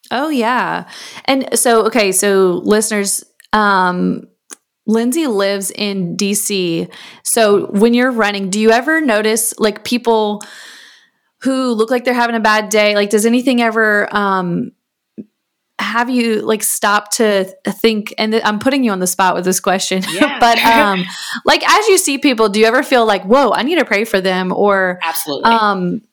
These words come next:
Speaker 1: yeah, that's
Speaker 2: All
Speaker 1: so
Speaker 2: the
Speaker 1: cool.
Speaker 2: time.
Speaker 1: I love that. <laughs>
Speaker 2: Yeah, and my neighborhood is, like, I guess they would call it, like, a transitioning neighborhood. So it's, like, half gentrified,
Speaker 1: Mm-hmm.
Speaker 2: half not.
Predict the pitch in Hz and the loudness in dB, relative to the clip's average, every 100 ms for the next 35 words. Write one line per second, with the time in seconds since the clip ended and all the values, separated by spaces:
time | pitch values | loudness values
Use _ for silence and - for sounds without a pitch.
0 | _ _ _ _ - 208 233 214 185 175 | _ _ _ _ -4 -2 0 0 0 -2
1 | - - - - 190 208 - 359 320 185 | -6 -12 -10 -2 0 0 2 2 2 0
2 | - 233 311 277 202 175 - - - 240 | 0 2 2 2 0 0 -2 -4 -2 -2
3 | - - 277 190 - 196 214 214 208 220 | -4 -6 -2 0 0 0 0 0 -2 -2
4 | 269 247 240 - 190 180 175 160 151 - | -2 0 -2 -2 -2 -2 0 -2 -4 -10
5 | - 165 160 160 - 170 156 - 147 143 | -4 -2 0 -2 -2 -4 -4 -2 -2 0
6 | 143 143 143 156 - 151 143 139 - - | -4 -6 -8 -8 -6 -6 -6 -6 -4 -4
7 | 160 165 160 170 165 175 170 147 143 143 | -4 -2 -4 -4 -2 -2 -2 -4 -2 -4
8 | 143 - 147 - 139 226 220 147 208 220 | -6 -6 -8 -6 -6 -4 -2 -2 -2 -4
9 | - 120 135 | -6 -6 -4